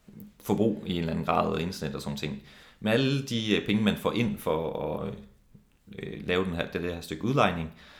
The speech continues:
øh, og så skal man, må man så trække, øh, det, der hedder driftsomkostninger fra, alle de omkostninger, man har ved at drive den her udlejning, ved at have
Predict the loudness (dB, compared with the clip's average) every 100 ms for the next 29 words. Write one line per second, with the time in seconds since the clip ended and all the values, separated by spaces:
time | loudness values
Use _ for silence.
0 | -20 -20 _ _ 2 4 4 2 -2 0
1 | 0 -2 -6 -12 -16 -16 -6 -2 0 -2
2 | -4 0 0 2 0 0 -2 -8 -14 -16
3 | -16 -6 -4 -2 -4 -4 -4 -4 -6 -6
4 | -6 -2 -2 -2 -4 -2 -4 -4 -8 -8
5 | -6 -6 -2 -2 -2 -4 -8 -10 -20 -12
6 | -4 -4 -4 -16 -20 -20 -2 2 2 0
7 | -2 -4 -4 -4 -6 -4 0 2